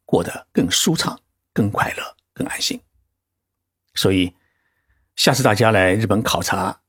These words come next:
日本的养老事业的时候啊，要重点考察日本养老的软件，而不是硬件。今天的节目就播到这里，谢谢大家的收听。我呢有一个微信公众号，名称也叫“静说日本”，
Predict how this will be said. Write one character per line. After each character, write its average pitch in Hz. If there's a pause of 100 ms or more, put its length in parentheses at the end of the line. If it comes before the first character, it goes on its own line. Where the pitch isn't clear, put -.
(160)
日 -
本 87
的 87
养 101
老 95
事 -
业 87
的 -
时 -
候 -
啊， - (960)
要 95
重 135
点 98
考 -
察 - (420)
日 131
本 95
养 95
老 90
的 127
软 -
件， - (340)
而 -
不 -
是 -
硬 -
件。 - (1400)
今 165
天 190
的 151
节 98
目 98
就 92
播 110
到 92
这 -
里， 76
谢 -
谢 85
大 85
家 82
的 78
收 90
听。 107 (280)
我 104
呢 110
有 -
一 104
个 92
微 143
信 139
公 151
众 147
号， 101
名 104
称 147
也 82
叫 87
“静 98
说 98
日 98
本”， -